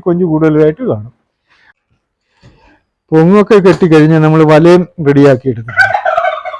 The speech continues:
ഇനി നമ്മൾ വീശാൻ പോകുന്നത് വൈകിട്ടാണ്, വൈകിട്ടാണ് പോകുന്നത്. വൈകിട്ട് അപ്പം പോകുമ്പോൾ അന്നേരപ്പെടുത്ത ആ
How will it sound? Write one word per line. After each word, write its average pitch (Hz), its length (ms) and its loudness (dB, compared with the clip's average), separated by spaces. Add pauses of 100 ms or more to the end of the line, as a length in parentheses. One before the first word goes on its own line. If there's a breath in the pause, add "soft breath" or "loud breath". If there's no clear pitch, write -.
(260)
ഇനി 185 180 0
നമ്മൾ 185 140 2 (100)
വീശാൻ 185 320 2
പോകുന്നത് 180 300 2
വൈകിട്ടാണ്, 139 420 0 (1700)
വൈകിട്ടാണ് 180 460 2
പോകുന്നത്. 147 300 0
വൈകിട്ട് 185 280 2
അപ്പം 202 260 -2
പോകുമ്പോൾ 180 340 0 (500)
അന്നേരപ്പെടുത്ത 165 460 -2 (120)
ആ - 20 0